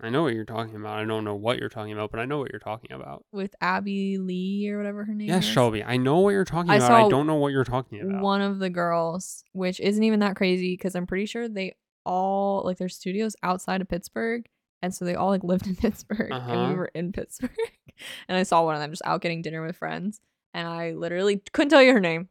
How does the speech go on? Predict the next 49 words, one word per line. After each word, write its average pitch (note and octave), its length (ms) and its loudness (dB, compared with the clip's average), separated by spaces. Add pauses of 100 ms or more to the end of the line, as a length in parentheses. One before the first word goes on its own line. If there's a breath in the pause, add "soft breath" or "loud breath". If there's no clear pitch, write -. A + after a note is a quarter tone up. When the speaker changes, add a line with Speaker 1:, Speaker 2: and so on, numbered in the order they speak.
(120)
Speaker 2:
Didn't A#3+ 160 6
know G#3+ 160 6
who, A3 80 6
what F#3 160 6
it E3+ 40 6
was. E3+ 240 4
I F3 140 4
just F#3 140 -2
know E3+ 160 2
her F3 120 0
face. F3+ 360 2 (360 soft breath)
And, F3 300 0
um, E3+ 400 -2
Speaker 1:
Did F3 80 0
you B2 60 -6
say A#2+ 160 -6
hi? A2 320 -6 (380)
Speaker 2:
No, C4+ 340 10
because A3+ 280 6
she - 80 0
was C4 100 4
out C#4 140 6
with C#4+ 80 -2
friends. G3 640 2
And F#3+ 80 4
Speaker 1:
But G#3 60 10
also, C4 220 10
Speaker 2:
also, C#4 60 12
Speaker 1:
you B3 80 8
don't A#2+ 80 0
know - 60 8
Speaker 2:
also, A3+ 280 12
Speaker 1:
her, - 100 6
Speaker 2:
I'm, A3+ 220 6
like, A3+ 200 2
Speaker 1:
so. - 60 -10
Speaker 2:
how G#3 140 6
many A#3 160 0
years A3+ 220 2
older G3 320 2
than E3 140 -8
her? E3+ 420 -6
So, F3 260 -2
like, E3+ 320 -2
kind F3+ 300 2
of G3+ 100 2
fucking E3+ 360 0
weird. E3 440 0
Like, E3+ 420 -2